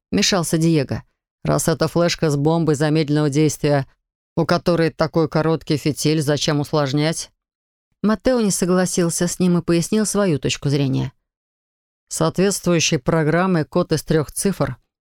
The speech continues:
подбирается меньше, чем за десять секунд. У нас ушло бы не больше пяти, как и у наших коллег из группы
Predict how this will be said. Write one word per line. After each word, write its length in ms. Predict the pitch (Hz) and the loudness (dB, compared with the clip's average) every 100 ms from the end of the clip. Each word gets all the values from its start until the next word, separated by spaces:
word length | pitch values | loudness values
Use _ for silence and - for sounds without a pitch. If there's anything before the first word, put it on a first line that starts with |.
| _ _ _ 151 | _ _ _ -2
подбирается 640 | 143 170 202 185 - 170 | 2 2 2 0 0 0
меньше, 320 | 185 175 156 | 0 0 -2
чем 200 | - 151 | 0 0
за 160 | 143 147 | 2 2
десять 300 | 147 - 123 | 0 -2 -6
секунд. 480 | 131 123 113 - _ _ _ _ | -6 -4 -6 -8 _ _ _ _
У 60 | 147 | 0
нас 240 | 156 147 | 2 2
ушло 360 | 165 - 151 156 | 0 2 2 2
бы 200 | 156 160 | 2 2
не 120 | 156 | 2
больше 300 | 143 160 - | 2 0 -2
пяти, 380 | - 151 - 165 - _ _ _ | -2 -2 0 -2 -4 _ _ _
как 200 | - 156 | -2 0
и 20 | 156 | 2
у 80 | |
наших 300 | 156 156 151 | 0 0 -4
коллег 340 | - 160 156 160 | -2 0 0 -2
из 100 | 135 | -2
группы 460 | 151 143 - 135 | 0 0 0 -2